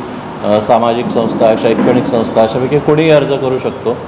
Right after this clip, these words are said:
आणि एकदा एका संस्थेला मिळाल्यानंतर पुढची पाच वर्ष मात्र त्यांना पुन्हा मिळत नाही, अशा प्रकारची त्यांची अट असते. आता हे जे पाच लाख असतात,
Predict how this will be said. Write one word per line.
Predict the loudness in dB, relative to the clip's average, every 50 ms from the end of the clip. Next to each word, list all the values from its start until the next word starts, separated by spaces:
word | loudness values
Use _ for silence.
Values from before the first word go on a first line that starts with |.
| -14 -14 -14 -14 -14 -14 -14 -14 -12 -4 -2
आणि | 0 2 2 2 2
एकदा | 2 2 2 4 4 4 4
एका | 4 4 0 0
संस्थेला | 0 0 0 0 0 0 2 2
मिळाल्यानंतर | 2 4 4 4 4 4 2 2 0 -2
पुढची | -2 -2 -4 -4 -6 0
पाच | 2 2 2 2 0
वर्ष | -2 -2 -2 -4 -4
मात्र | -4 -4 -4 -4 -6
त्यांना | -6 -4 -4 -4 -4
पुन्हा | -4 -2 -2 0 0
मिळत | 2 0 0 0 -2 -6
नाही, | -8 -8 -8 -12 -12 -14 -14 -14 -14 -16 -16 -12 -10
अशा | -4 -2 -2
प्रकारची | 0 0 -2 -2 -2 -2 -2
त्यांची | -2 -2 -2 0 0 2
अट | 2 2
असते. | 2 0 -2 -2 -4 -6 -8 -8 -10 -10 -12 -12 -12 -12 -14 -12 -12 -12 -8 -4
आता | 0 2
हे | 2 4
जे | 2 2
पाच | 4 4 2 2 2 2
लाख | 2 2 2
असतात, | 2 -2 -2 -4 -4